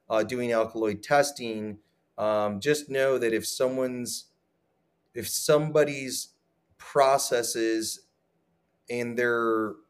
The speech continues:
their process of their, uh, of their testing is in place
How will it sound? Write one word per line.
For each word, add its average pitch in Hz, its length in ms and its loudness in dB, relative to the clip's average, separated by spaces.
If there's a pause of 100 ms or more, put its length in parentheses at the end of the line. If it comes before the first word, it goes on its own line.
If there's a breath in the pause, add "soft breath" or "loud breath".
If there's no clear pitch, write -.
their 110 240 0
process 123 680 2
of 104 300 -2
their, 107 380 2
uh, 95 460 -2 (2250 loud breath)
of 104 140 0
their 107 120 0
testing 117 640 2 (140)
is 101 160 -6
in 107 140 -4
place 117 560 -2